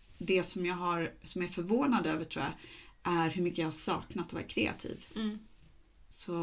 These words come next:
Speaker 2: Mm.
Speaker 1: ja, jag hoppas att jag inte tröttnar på det.
Speaker 2: Mm.
Speaker 1: Men, men, eh,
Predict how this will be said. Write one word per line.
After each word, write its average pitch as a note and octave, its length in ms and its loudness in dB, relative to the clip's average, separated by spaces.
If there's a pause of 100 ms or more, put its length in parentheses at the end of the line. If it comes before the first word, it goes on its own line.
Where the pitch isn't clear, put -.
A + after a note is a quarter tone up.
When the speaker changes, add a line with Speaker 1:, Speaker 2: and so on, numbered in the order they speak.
(640)
Speaker 2:
Mm. A3+ 220 -6 (360)
Speaker 1:
ja, G3 280 2 (500)
jag F#3+ 120 -2
hoppas G3+ 280 -2
att G#3 100 -2
jag G3+ 100 0
inte D#3 320 -2 (120)
tröttnar E3+ 320 -4
på E3 100 -6
det. D#3 140 0 (260)
Speaker 2:
Mm. A#3+ 240 -6 (500)
Speaker 1:
Men, F3+ 400 0
men, E3+ 320 2
eh, E3+ 220 -4